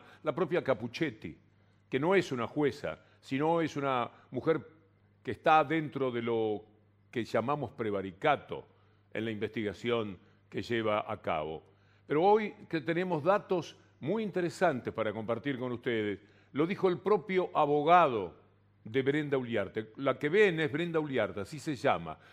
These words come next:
Esa muchacha va a declarar dentro de pocos días, según su abogado Carlos Tejeldín, contando cómo Milman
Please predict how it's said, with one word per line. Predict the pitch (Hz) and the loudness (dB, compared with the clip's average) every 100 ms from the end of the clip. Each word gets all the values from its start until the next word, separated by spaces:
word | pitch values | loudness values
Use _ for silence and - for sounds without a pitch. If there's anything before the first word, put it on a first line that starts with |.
| - | -14
Esa | 135 170 | -2 0
muchacha | 180 170 202 180 - 120 117 - - | 0 2 2 2 2 2 2 -4 -14
va | 120 170 175 151 | 4 6 6 4
a | |
declarar | 151 - 147 160 185 180 | 2 0 2 4 4 2
dentro | 151 135 139 | -2 -2 -2
de | 135 - | -2 0
pocos | 185 185 160 | 0 2 0
días, | 175 175 | 2 0
según | 147 147 165 | 0 -2 -2
su | 151 | 0
abogado | 131 135 143 175 160 - | 2 2 2 0 -2 0
Carlos | 165 160 135 | 0 0 -4
Tejeldín, | 139 117 120 120 175 202 196 - - - | -6 -4 -4 -2 -4 -4 -6 -12 -14 -2
contando | 175 147 190 190 170 156 | -2 2 2 2 0 -2
cómo | 180 165 151 | -2 -2 -2
Milman | 185 214 160 135 143 | -2 -2 0 2 2